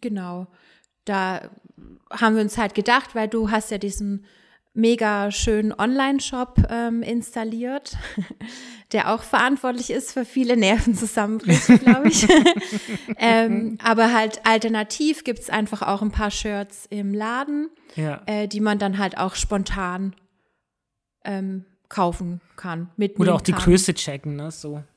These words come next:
Speaker 1: Die Größe checken und ja, das sieht man's dann
Speaker 2: Mhm.
Speaker 1: halt in real auch noch mal gut, ja.
Speaker 2: Welche
Speaker 1: Bene,
Speaker 2: Fa-
Speaker 1: aber jetzt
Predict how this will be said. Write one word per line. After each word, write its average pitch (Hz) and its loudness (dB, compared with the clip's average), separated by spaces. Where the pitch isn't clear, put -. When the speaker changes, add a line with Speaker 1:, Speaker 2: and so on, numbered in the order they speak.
Speaker 1:
Die 214 -4
Größe 262 2
checken 214 -2
und 185 -8
ja, 170 -6
das 190 -4
sieht 202 -4
man's 190 -2
dann 185 -4
Speaker 2:
Mhm. 185 -2
Speaker 1:
halt 180 -8
in 190 -4
real 185 -2
auch 190 -10
noch 180 -8
mal 180 -8
gut, 196 -12
ja. 185 -4
Speaker 2:
Welche 294 8
Speaker 1:
Bene, 262 10
Speaker 2:
Fa- 208 8
Speaker 1:
aber 233 4
jetzt 254 0